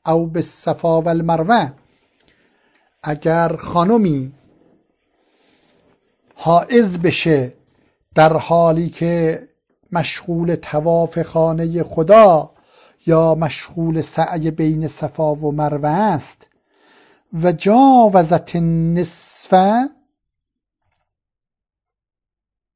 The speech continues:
اگر نصف رو تجاوز کرده، از نیمهٔ طواف گذشته، در صورت تجاوز از نصف،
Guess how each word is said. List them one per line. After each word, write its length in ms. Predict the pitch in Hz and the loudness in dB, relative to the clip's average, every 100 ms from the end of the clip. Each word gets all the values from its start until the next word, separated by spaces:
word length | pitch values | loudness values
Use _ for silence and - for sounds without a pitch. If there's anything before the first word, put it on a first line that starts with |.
| _ _ _ _ _ _ _ _ _ - | _ _ _ _ _ _ _ _ _ -4
اگر 240 | 190 196 | 2 4
نصف 300 | 175 254 - | 6 2 2
رو 100 | 202 | -4
تجاوز 500 | - 165 165 180 262 | -2 0 0 0 -4
کرده، 380 | - 165 165 170 | -4 -4 -4 -6
از 200 | 175 156 - | -6 -12 -16
نیمهٔ 840 | - 160 165 180 170 160 165 233 208 | -12 -10 -8 -8 -6 -4 -4 -4 -4
طواف 520 | - 156 208 170 - | -6 0 0 0 -6
گذشته، 800 | 170 147 139 - 156 156 185 247 _ _ _ - _ _ | -4 -4 -6 -8 -4 -4 -4 -10 _ _ _ -20 _ _
در 140 | 175 | 0
صورت 420 | 170 - 165 - 143 | 0 -2 -2 -2 -8
تجاوز 480 | 151 160 151 147 | -6 -2 -4 -4
از 120 | 143 139 | -6 -6
نصف، 420 | 143 202 208 | -6 -6 -10